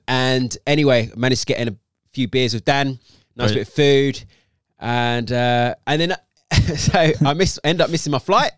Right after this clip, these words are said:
Speaker 2: Really?
Speaker 1: Yep, missed my flight, having to book new flights, but then now I'm here. <laughs> Now I'm here. So it's a mad
Speaker 2: It
Speaker 1: twenty-four hours, but it's a good,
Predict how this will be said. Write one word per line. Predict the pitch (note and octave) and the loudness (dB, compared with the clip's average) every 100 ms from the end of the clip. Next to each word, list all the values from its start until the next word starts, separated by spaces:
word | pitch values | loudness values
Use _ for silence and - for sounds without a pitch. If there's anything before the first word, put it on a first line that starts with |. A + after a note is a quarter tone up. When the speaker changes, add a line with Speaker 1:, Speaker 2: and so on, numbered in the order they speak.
| - | 0
Speaker 2:
Really? | C3 F3+ E3 - - | 4 6 4 0 -2
Speaker 1:
Yep, | F3+ - - - | 0 0 -6 -4
missed | D#3 A3 | 0 2
my | D3 | 0
flight, | - E3+ F#3 - _ _ | 0 2 2 -2 _ _
having | B2 A#2+ | -10 -8
to | G#2+ | -8
book | C#3 - _ | -8 -8 _
new | D3 G3 | -2 -2
flights, | E3 G#3+ G3+ - - - _ | 2 4 4 0 -10 -14 _
but | C3+ C3+ | -12 -8
then | C3 C3 B2 _ | -6 -6 -8 _
now | G#2 G2 | -14 -12
I'm | F2+ | -12
here. | E2+ - _ | -14 -18 _
<laughs> | - - - C4 A#3+ D#3+ - G#3 A3+ G3 G#3+ F#3 | -4 0 0 0 0 0 0 0 0 0 0 0
Now | G3+ D3+ | 0 0
I'm | C#3+ | 2
here. | C#3 B2 G2+ | 2 2 -2
So | - - - D3 | -12 -8 0 0
it's | C#3 | 0
a | |
mad | D#3+ F3+ F3 | 0 2 4
Speaker 2:
It | E3 | 2
Speaker 1:
twenty-four | E3 - D3 D3+ | 0 -2 2 4
hours, | C#3 A#2 | 4 0
but | - B2 A2 | -2 -2 -2
it's | A2+ | -6
a | |
good, | A#2+ | -8